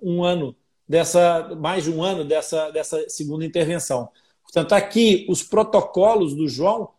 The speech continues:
foram bem alargados. Alguns protocolos pressupõem, para as pessoas terem uma noção,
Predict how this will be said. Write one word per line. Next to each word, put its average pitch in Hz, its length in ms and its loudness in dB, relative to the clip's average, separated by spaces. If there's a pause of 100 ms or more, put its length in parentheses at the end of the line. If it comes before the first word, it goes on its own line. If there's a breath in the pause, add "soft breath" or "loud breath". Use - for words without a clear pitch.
foram 214 480 0
bem 175 500 0
alargados. 160 880 -4 (400)
Alguns 180 440 -2
protocolos 202 800 -2
pressupõem, 180 760 -4
para 160 140 -6
as - 80 -6
pessoas 160 380 -6
terem 160 260 -2
uma 147 160 -6
noção, 156 540 -2